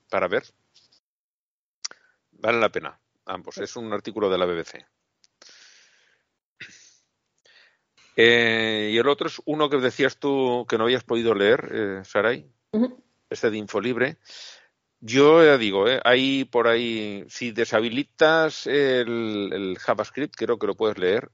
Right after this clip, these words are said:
Speaker 1: y eso es una opción. Y la otra, eh, como ya he dicho más de una vez, lo pones en, en, en Pocket, en esta aplicación,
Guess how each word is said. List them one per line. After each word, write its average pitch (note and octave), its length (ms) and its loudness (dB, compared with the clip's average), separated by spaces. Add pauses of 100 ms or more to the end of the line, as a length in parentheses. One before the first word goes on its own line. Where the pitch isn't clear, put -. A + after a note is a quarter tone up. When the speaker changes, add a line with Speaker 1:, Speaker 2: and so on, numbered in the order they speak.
(120)
Speaker 1:
y G2 320 -6
eso - 160 -10
es G#2 100 -18
una G2+ 120 -4 (240)
opción. - 460 -4
Y G#2+ 100 -2
la G#2 140 4
otra, C3+ 480 0
eh, F#2 100 -12
como F#2+ 280 -6
ya A2 160 4
he A2 40 2
dicho G#2 180 -12
más G2 140 -6
de F#2+ 60 -10
una F2+ 100 -4
vez, F2 220 -2
lo G2 200 -4
pones A2 360 -2
en, G2 420 -6 (640)
en, F2 720 -6
en F2+ 140 -8
Pocket, - 340 2 (220)
en F2+ 180 -14
esta F2+ 440 0
aplicación, F#2+ 680 -4